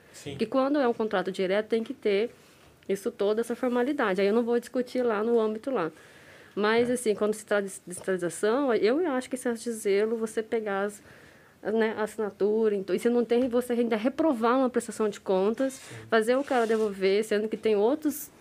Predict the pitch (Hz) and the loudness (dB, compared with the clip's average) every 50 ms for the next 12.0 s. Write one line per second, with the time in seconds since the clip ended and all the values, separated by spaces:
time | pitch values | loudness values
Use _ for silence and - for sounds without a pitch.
0 | - - 208 233 233 - 220 226 240 269 294 285 285 262 240 - - 233 240 226 | -8 -2 0 0 2 2 2 4 4 4 4 4 2 0 0 0 0 0 0 2
1 | 214 208 196 196 190 190 - - 180 180 202 233 - - - - - - - - | 0 0 0 -2 -4 -4 -4 -2 0 0 -2 -2 -6 -14 -20 -20 -20 -20 -20 -20
2 | - - - - 220 220 240 269 277 285 262 262 262 247 240 233 - - - - | -20 -8 -2 0 2 4 4 4 2 2 2 2 2 2 2 2 0 -2 -2 -2
3 | 254 254 - - - 311 294 302 320 330 320 311 311 339 349 359 349 330 330 349 | -2 -4 -4 0 0 0 2 4 2 2 2 2 2 4 4 4 4 4 4 2
4 | 330 330 311 269 247 - - _ _ _ - - 226 240 254 254 254 254 - - | 2 2 0 -2 -2 -4 -12 _ _ _ -8 -2 0 0 0 0 -2 -4 -6 -12
5 | - - - - - - - - - - 131 285 302 - 302 339 - 285 - 240 | -20 -20 -20 -20 -20 -20 -12 -4 -2 2 2 2 4 4 2 2 2 0 0 0
6 | - - 294 294 - 302 294 277 269 269 254 247 240 247 226 220 220 220 - - | 2 0 -2 0 2 0 2 2 2 2 0 0 0 0 0 0 -2 -4 -10 -18
7 | - - - - - - - 190 196 190 - 226 226 214 208 214 - 214 208 208 | -20 -20 -18 -18 -16 -4 -2 -2 -2 0 0 0 0 0 0 0 0 2 2 2
8 | 196 185 190 175 180 180 175 185 - - - - - - 135 131 135 143 143 131 | 2 0 0 -2 0 -2 -2 -2 -4 -8 -14 -18 -12 -8 -6 -6 -6 -6 -8 -10
9 | - - 127 120 120 113 110 98 95 101 98 101 107 110 - - 117 117 131 135 | -6 -2 0 2 2 0 -2 -2 -4 -4 -2 -2 -4 -4 -4 -4 -4 -4 -4 -6
10 | 120 98 92 92 95 92 92 - - 92 - - 117 123 135 - - - - _ | -10 -8 -8 -8 -8 -8 -10 -12 -16 -18 -10 -6 -6 -4 -4 -6 -8 -12 -20 _
11 | - - - - _ - - - - - - - - 107 101 - 123 117 107 | -20 -20 -20 -20 _ -20 -20 -20 -20 -20 -20 -10 -8 -8 -8 -2 -2 -2 -2